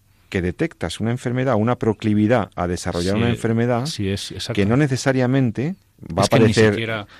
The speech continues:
Speaker 2: a ver, Pep, a veces ni siquiera se usa para detectar enfermedades. A veces
Speaker 1: Ya.
Speaker 2: solo se utiliza para detectar si es compatible con un trasplante de médula.
Speaker 1: Fíjate.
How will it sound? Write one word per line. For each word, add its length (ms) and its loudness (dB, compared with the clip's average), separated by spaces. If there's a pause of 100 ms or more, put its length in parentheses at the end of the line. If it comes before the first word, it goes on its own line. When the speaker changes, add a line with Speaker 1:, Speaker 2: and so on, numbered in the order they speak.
Speaker 2:
a 60 -12
ver, 200 -4
Pep, 200 -12
a 100 -6
veces 280 -6
ni 100 -2
siquiera 320 -2
se 120 -6
usa 240 -6
para 140 -4
detectar 340 -8
enfermedades. 720 -6 (420)
A 40 -8
veces 280 -2
Speaker 1:
Ya. 140 -8
Speaker 2:
solo 260 -2
se 80 -4
utiliza 320 -4
para 160 -4
detectar 380 -6
si 120 -8
es 120 -6
compatible 640 -4
con 120 -8
un 60 -6
trasplante 500 -10
de 80 -12
médula. 360 -14 (460)
Speaker 1:
Fíjate. 360 -18